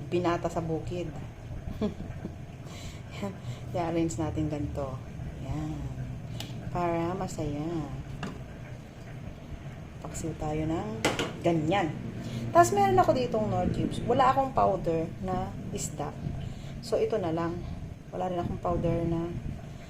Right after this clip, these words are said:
ay, cubes na isda. Ito na lang. Ano yun? Um, hipon. Tapos, lagyan natin siya ng kamatis. Uy,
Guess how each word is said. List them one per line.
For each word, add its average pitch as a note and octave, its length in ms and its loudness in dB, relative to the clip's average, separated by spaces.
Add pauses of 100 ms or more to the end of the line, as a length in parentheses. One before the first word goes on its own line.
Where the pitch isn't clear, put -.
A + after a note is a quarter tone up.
(220)
ay, G3 160 0
cubes G3+ 320 0
na D#3 80 0
isda. C3+ 320 -2
Ito G#3 160 0
na F#3 80 2
lang. E3+ 160 0 (400)
Ano A#3+ 160 6
yun? A#3 300 8
Um, G3 580 0 (2000)
hipon. F3 480 0 (560)
Tapos, F#3+ 240 -4
lagyan F3 240 0
natin F3 220 0
siya F3 180 -4
ng E3 240 -2
kamatis. E3 800 -2
Uy, F3+ 320 -2